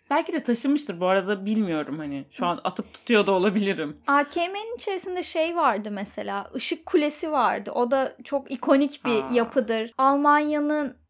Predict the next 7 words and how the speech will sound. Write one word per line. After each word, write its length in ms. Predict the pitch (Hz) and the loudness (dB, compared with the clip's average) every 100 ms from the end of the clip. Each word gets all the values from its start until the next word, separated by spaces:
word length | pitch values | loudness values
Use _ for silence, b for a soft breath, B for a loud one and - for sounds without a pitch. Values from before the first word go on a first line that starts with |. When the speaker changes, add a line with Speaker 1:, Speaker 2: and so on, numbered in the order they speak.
| _ _ _ _ _ - | _ _ _ _ _ 2
Speaker 2:
Barcelona'daki 1300 | 240 254 - 277 285 294 262 285 - 311 294 - - | 4 2 -2 -2 0 -2 -4 -8 -8 -10 -8 -6 -2
Expo 500 | 247 - - 330 311 | -2 -2 -4 -2 0
fuarında 680 | - 294 269 277 277 294 | 4 6 6 6 2 2
sergilenmiş. 1200 | 311 302 247 226 220 214 208 214 269 554 - - _ _ _ _ - | 0 2 2 2 2 2 2 0 -2 -4 -6 -10 _ _ _ _ -2
Bir 280 | 302 381 - | 2 2 4
kopyası 580 | 415 285 - 240 247 | 6 6 4 0 0
mesela 360 | 247 262 339 | -6 -4 0